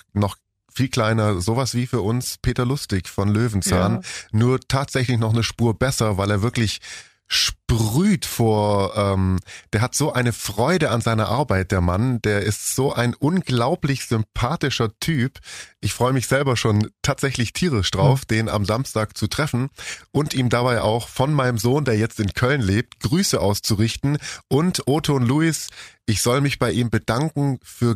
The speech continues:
Speaker 1: ganz tolle Kindheitserinnerungen.
Speaker 2: Oh, das ist schön,
Speaker 1: Ja,
Speaker 2: wenn,
Speaker 1: das ist
Speaker 2: wenn Fernsehen
Speaker 1: wirklich
Speaker 2: sowas
Speaker 1: schön.
Speaker 2: kann.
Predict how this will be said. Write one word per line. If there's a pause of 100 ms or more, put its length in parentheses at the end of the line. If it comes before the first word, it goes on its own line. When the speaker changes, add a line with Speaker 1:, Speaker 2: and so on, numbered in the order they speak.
(120)
Speaker 1:
ganz
tolle
Kindheitserinnerungen. (160)
Speaker 2:
Oh,
das
ist
schön,
Speaker 1:
Ja,
Speaker 2:
wenn,
Speaker 1:
das
ist
Speaker 2:
wenn
Fernsehen
Speaker 1:
wirklich
Speaker 2:
sowas
Speaker 1:
schön.
Speaker 2:
kann.